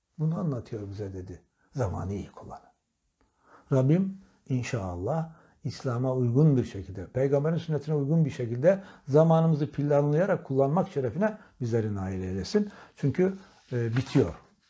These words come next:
Güneş vurdu, kar eriyor. Zaman eriyor. Tutabiliyor muyuz, durdurabiliyor muyuz? Hayır. O zaman iyi kullanıp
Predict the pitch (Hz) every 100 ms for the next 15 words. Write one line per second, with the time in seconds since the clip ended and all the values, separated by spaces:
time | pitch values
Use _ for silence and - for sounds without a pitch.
0 | _ - - 160 175 170 160 151 143 214
1 | 254 - _ - 135 - - 127 131 147
2 | 123 - _ _ _ _ _ 123 135 156
3 | 226 170 160 214 139 - _ _ _ _
4 | _ _ _ - 180 175 175 214 277 220
5 | 143 156 165 156 135 156 175 110 - -
6 | - - 151 117 123 202 202 - - -
7 | 180 190 170 - 127 113 147